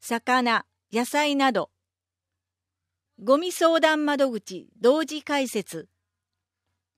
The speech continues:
詳しくは大阪市ホームページをご確認ください。問い合わせ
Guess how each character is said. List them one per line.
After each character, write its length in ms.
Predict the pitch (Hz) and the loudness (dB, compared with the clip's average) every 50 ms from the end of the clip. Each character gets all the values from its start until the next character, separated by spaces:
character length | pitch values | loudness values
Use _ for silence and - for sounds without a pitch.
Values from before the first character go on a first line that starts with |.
| _ _ _ _ _ _ _ _ _ _ _ _ _ _ _ _ _ | _ _ _ _ _ _ _ _ _ _ _ _ _ _ _ _ _
詳 240 | - 254 285 320 349 | 4 6 6 6 6
し 120 | - - - | 4 -2 -8
く 180 | - - 240 | -6 -4 -2
は 220 | 208 196 175 135 _ _ _ _ _ _ _ _ _ | 0 0 0 -2 _ _ _ _ _ _ _ _ _
大 160 | - 240 277 339 | 2 4 4 4
阪 320 | 339 - 359 359 359 349 | 4 0 -2 -2 -2 -4
市 220 | - - 226 208 | -4 -6 -8 -8
ホ 220 | 185 208 240 285 320 | -4 -2 -2 0 0
ー 20 | |
ム 140 | 330 330 330 | -2 -4 -6
ペ 220 | - 359 359 349 | -4 -2 -2 -2
ー 60 | 320 269 | -2 -4
ジ 180 | 247 233 220 | -2 -2 0
を 120 | 196 185 180 | 0 0 0
ご 120 | 185 190 | -2 -4
確 260 | - 226 226 - 226 | -4 -4 -6 -4 -6
認 220 | 220 220 214 208 208 | -6 -4 -6 -6 -8
く 100 | - 196 | -6 -6
だ 140 | 196 196 | -6 -6
さ 220 | 202 - 190 175 160 | -6 -8 -8 -8 -8
い。 120 | 147 - _ _ _ _ _ _ _ _ _ _ _ _ _ _ _ _ _ _ _ _ _ _ _ _ _ _ _ _ _ _ _ - | -10 -14 _ _ _ _ _ _ _ _ _ _ _ _ _ _ _ _ _ _ _ _ _ _ _ _ _ _ _ _ _ _ _ 2
問 200 | 247 262 294 294 | 2 2 4 4
い 60 | 294 | 2
合 80 | 285 285 | 2 2
わ 160 | 277 269 269 | 2 0 0
せ 300 | - - 254 240 202 | -2 -4 -4 -4 -6